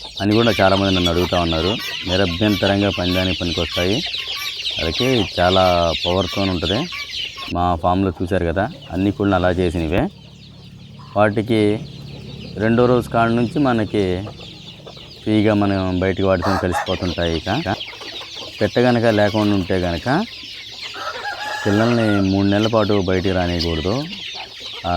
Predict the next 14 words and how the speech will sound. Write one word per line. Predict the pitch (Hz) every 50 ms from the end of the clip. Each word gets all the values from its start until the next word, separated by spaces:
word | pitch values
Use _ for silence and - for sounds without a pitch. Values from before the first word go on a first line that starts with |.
| 87 87
చుట్టూరు | - 101 87 - - 107 107 104 104 98 98
మెస్ | 98 92 - - - 107 104 98 98 95
ఉన్న | 95 92 90 90 87 87 87 82
గది | 90 90 85 92
ఒకటి | 90 87 82 90 87
ఏర్పాటు | 87 85 - 92 85 85
చేసుకొని | 87 78 - - 107 117 131 135 117 101 95 90 87 80 87
దాంట్లో | 85 87 90 82 95 95 87 87
మనం | 87 85 85 82 80
పెట్టుకోవడం | 85 80 - 82 92 87 90 90 80 -
చాలా | 82 82 85 82 82
మంచిది. | 82 80 - 80 82 98 101 87
ఎందుకంటే | 87 90 87 95 92 87 95 92
ఎలకల | 87 87 90 92